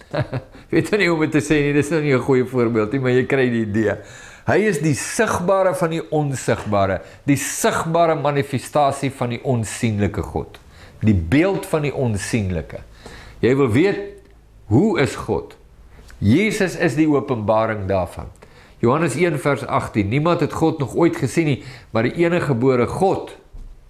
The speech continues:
wat in die boesem van die Vader is, <laughs> die het hom verklaar."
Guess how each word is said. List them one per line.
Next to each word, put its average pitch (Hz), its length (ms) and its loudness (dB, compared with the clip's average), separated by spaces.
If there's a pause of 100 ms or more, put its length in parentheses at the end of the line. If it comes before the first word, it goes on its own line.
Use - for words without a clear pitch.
(1120)
wat 139 260 2
in 151 60 2
die 143 120 0
boesem 170 380 4
van 160 160 0
die 151 100 0
Vader 160 400 0
is, 123 200 -2 (760)
<laughs> - 120 -4 (880)
die 143 120 4
het 160 120 0
hom 135 220 0
verklaar." 92 680 -2